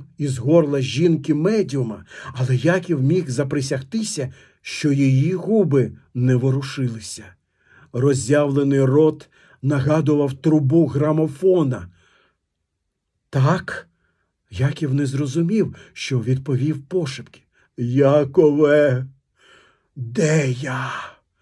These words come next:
Запитання позбавило Якова останніх крихт здорового глузду. "А хто ти?" Він забув про сувору заборону розмовляти без дозволу медіума, та цього разу мадам Беата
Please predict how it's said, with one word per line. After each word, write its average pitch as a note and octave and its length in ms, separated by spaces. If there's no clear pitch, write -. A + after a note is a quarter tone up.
Запитання C3+ 720
позбавило C#3 680
Якова D3 540
останніх G3+ 800
крихт G3 500
здорового D3 640
глузду. C#3+ 500
"А D#3 180
хто - 1000
ти?" A3+ 380
Він C#3 200
забув E3 460
про C#3 140
сувору E3 400
заборону F3 500
розмовляти F3 600
без C#3 220
дозволу D#3 440
медіума, A3+ 580
та F3 140
цього F3+ 420
разу D#3 320
мадам C#3+ 340
Беата F#3 480